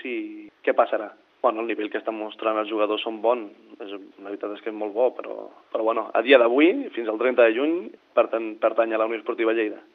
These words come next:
Bueno, tots els jugadors de la plantilla són molt importants i està clar que si falla un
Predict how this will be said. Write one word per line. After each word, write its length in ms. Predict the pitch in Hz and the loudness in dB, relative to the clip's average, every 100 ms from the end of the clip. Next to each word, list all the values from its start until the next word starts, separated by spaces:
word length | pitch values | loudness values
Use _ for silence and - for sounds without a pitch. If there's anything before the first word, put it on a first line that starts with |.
| _ - | _ 4
Bueno, 280 | 123 117 123 | 6 6 0
tots 160 | 113 | -2
els 140 | 113 110 | -2 -2
jugadors 260 | 117 113 110 | 0 2 4
de 20 | |
la 120 | 113 110 | 2 2
plantilla 300 | 110 120 120 | 0 -2 -2
són 100 | 120 | -2
molt 160 | 113 | -2
importants 560 | 113 113 113 120 120 123 | -4 -4 -4 0 -2 -2
i 80 | 135 | -8
està 160 | - 107 | -6 -4
clar 160 | 110 107 | -4 -4
que 160 | 120 110 107 104 104 104 - | 2 2 4 0 -4 -8 -10
si 100 | 113 | -6
falla 260 | - 117 117 110 | 2 4 4 2
un 560 | 120 127 131 139 143 | -2 -6 -8 -10 -10